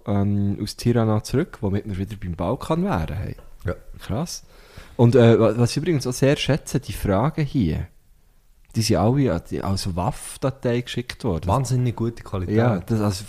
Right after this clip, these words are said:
Speaker 1: das steht da waf. W A ist ja wahnsinnig
Speaker 2: Wahnsinnig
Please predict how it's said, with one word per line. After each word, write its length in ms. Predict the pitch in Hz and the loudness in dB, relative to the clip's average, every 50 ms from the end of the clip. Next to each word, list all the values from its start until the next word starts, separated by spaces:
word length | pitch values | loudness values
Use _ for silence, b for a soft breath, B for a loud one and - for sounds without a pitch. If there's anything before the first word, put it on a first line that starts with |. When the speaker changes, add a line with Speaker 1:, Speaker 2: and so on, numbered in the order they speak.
| - | -4
Speaker 1:
das 160 | - 123 120 - | -2 -2 -2 0
steht 220 | - 123 120 123 | 0 0 0 0
da 140 | 131 120 113 | 0 0 0
waf. 320 | 113 92 85 - - - 101 | 0 0 0 -4 -8 -6 -2
W 240 | 104 107 117 123 | 2 4 4 4
A 160 | 113 110 120 120 | 4 2 2 0
ist 80 | 107 | 0
ja 100 | 113 95 80 | -2 -4 -4
wahnsinnig 320 | - 82 - 127 123 117 107 | -4 -4 -4 -4 -4 -2 0
Speaker 2:
Wahnsinnig 840 | 104 104 107 120 127 120 104 110 110 110 110 110 110 113 - - | 0 2 2 2 2 2 2 2 2 2 2 2 2 0 -2 -8